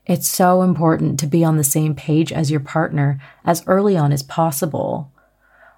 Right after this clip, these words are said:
Honestly, if it really is a non-compromise situation for you, telling someone before you even go out on your first date would be advisable.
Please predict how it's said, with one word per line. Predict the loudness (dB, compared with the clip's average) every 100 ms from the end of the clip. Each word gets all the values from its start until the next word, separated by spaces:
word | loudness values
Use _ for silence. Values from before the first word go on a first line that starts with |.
| _
Honestly, | -2 0 0 0 0 2
if | 0 0
it | 0
really | 0 2 2 2 2
is | 2 2
a | 2 2
non-compromise | 4 4 2 0 -2 -4 -2 2 2 0 -2
situation | -4 0 0 2 0
for | 0 -2
you, | -2 -2 -4 -6 -12 -20 _
telling | 2 4 4
someone | 4 2 2
before | 0 2 2
you | 2 2
even | 2 2 2
go | 2 2 0
out | 0 0 -2 -2
on | 2
your | 2
first | 0 0 -2 -4
date | -8 -2
would | 0 0 -2 -12 _ _ _ _
be | -2 0
advisable. | 2 2 2 0 0 0 -2 -4